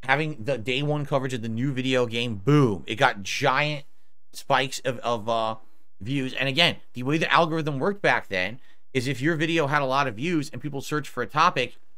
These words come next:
your video would pop up. So people five years later were searching for the latest Spider-Man game. They would go, "Spider-Man video game." And if they didn't know the name of the game they were looking for, let's just say they were thinking for S-, Amazing Spider-Man. They didn't know that. So they said,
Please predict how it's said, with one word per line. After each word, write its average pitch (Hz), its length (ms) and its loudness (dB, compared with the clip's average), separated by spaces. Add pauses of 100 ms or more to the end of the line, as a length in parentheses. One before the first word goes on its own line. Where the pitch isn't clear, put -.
your 135 120 -2
video 139 260 0
would 131 140 0
pop 139 240 2
up. 175 160 4
So 143 100 -2
people 208 400 2 (400)
five 190 220 6
years 170 200 0
later 175 240 4
were 139 80 0
searching 147 280 -2
for 143 100 -4
the 135 100 2
latest 139 320 0
Spider-Man 143 500 2
game. 98 160 -2
They 120 80 0
would 135 80 0
go, 131 60 -2
"Spider-Man 143 440 -2
video 165 300 2
game." 95 380 -4 (220)
And 127 80 0
if 135 60 2
they 160 100 4
didn't 185 120 4
know 175 140 4
the 147 80 0
name 170 160 0
of 165 40 -4
the 160 80 2
game 156 160 0
they 147 100 2
were 135 100 4
looking 143 320 2
for, 98 200 0
let's 104 180 0
just 147 100 -2
say 160 80 0
they 151 100 0
were 143 60 -2
thinking 143 200 -4
for 131 80 -8
S-, - 160 -8
Amazing 143 420 -2
Spider-Man. 90 440 -2
They 127 80 2
didn't 151 180 4
know 151 220 4
that. 92 320 -4
So 117 60 -10
they 110 40 -8
said, 113 120 -4